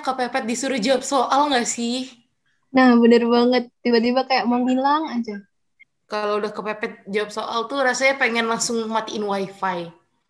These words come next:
Speaker 1: Tapi aku tuh ada tahu cerita yang mirip banget sama yang kedua ini.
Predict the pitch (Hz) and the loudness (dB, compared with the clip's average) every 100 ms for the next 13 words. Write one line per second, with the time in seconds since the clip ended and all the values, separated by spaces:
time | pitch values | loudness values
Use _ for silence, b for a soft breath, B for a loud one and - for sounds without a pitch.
0 | _ _ 240 294 294 294 320 240 247 233 | _ _ -12 -10 -10 -6 -2 2 2 2
1 | 208 220 202 208 202 202 185 180 208 208 | -2 -2 -2 -2 -4 -6 -4 -6 -6 -8
2 | 202 202 202 190 180 170 170 208 214 | -6 -6 -6 -6 -6 -6 -8 -10 -12